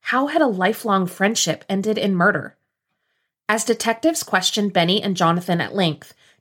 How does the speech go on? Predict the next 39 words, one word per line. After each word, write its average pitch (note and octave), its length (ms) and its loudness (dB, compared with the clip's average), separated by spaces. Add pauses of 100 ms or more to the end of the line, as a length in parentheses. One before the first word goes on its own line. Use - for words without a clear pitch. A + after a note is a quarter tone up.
details C4 540 0
of G#3+ 140 -2
the G#3+ 80 2
shocking G#3 440 -2
crime E3+ 400 -2
began E3+ 400 -2
to F3+ 140 -8
emerge. D3+ 600 -6 (960)
Early A#3+ 280 2
in D#4+ 140 2
the F4 60 4
morning F3 380 2
on F#3 180 0
June G3+ 280 0
twenty-fourth, A#3+ 720 -4 (160)
not A#3 260 2
long F3 280 0
after F#3 260 -4
B F#3+ 180 -2
J F3 220 0
had F3+ 140 -2
gone D#3+ 200 0
to D3 80 -10
bed, D#3 320 -2 (220)
Benny A#3+ 240 2
had E4+ 180 0
texted - 400 -2
Benjamin D#3 480 -6
and G#3 240 -6
asked G#3+ 260 0
him B3+ 120 -4
to C4+ 80 -6
go G3 160 0
camping F3 500 -8
with D#3+ 140 -6
him G3+ 260 -2
and F#3 140 -4
his F#3 100 -4
brother. - 400 -2